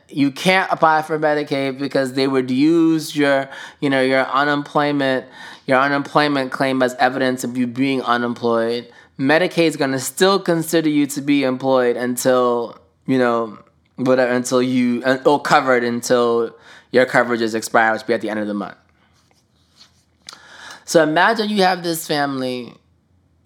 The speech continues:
you have, you know, your wife is, is, you know, gets coronavirus, or, like, your wife gets covid nineteen,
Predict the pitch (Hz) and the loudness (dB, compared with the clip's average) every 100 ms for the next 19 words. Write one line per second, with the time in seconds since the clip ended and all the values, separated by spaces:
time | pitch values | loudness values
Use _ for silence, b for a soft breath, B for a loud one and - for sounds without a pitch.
0 | _ _ _ _ - 131 151 143 135 - | _ _ _ _ -8 -2 2 2 0 0
1 | 156 165 170 165 156 147 135 123 - - | 2 4 4 2 -2 -2 0 -2 -6 -8
2 | 123 151 151 147 139 127 - - _ _ | 0 4 4 2 0 -2 -8 -20 _ _
3 | _ 120 120 156 151 135 143 - - _ | _ -8 0 2 2 0 -6 -12 -20 _
4 | b b b b b _ 143 139 139 135 | b b b b b _ -2 0 -2 -2
5 | 131 127 139 135 127 127 131 151 - - | -4 -4 -2 2 0 0 0 0 -2 -8
6 | - 139 131 131 123 123 127 127 120 120 | -2 0 2 2 0 0 0 0 0 -4
7 | - - _ b b b b b _ 139 | -8 -20 _ b b b b b _ 2
8 | 139 135 127 123 110 127 123 135 131 143 | 4 4 4 2 0 -2 0 0 2 2
9 | 147 143 143 - - 139 131 131 127 127 | 0 0 -2 -2 -2 0 2 -2 -2 -4
10 | 127 127 123 120 120 117 110 | -4 -6 -6 -6 -6 -8 -12